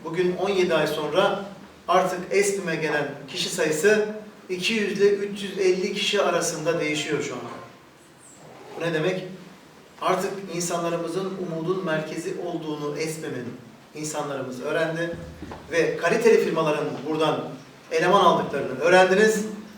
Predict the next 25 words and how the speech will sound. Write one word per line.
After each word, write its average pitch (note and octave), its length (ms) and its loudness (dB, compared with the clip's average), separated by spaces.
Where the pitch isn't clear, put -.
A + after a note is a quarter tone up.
ve E3+ 160 0
buradan G3+ 220 6
arkadaşlarınız, F#3 800 4
eşleriniz, F#3 520 2
dostlarınız, F3+ 640 2
tanıdığınız F#3+ 540 4
birileri F3+ 300 4
işe G3+ 180 2
girdiğini D#3 500 0
gördünüz G#3 500 4
ve E3 120 -4
bizzat E3 380 0
kulaklarınızla E3 640 -2
işittiniz F#3+ 600 2
ve D#3+ 100 2
dediniz D#3+ 360 -4
ki D#3+ 100 -4
artık - 320 -6
biz D#3 160 -8
de C#3 100 0
Esmim'e C3+ 300 -4
gelelim. B2 340 -8
Çünkü G#3+ 240 0
Esmim'e G3 440 4
geldiğimizde D#3+ 880 4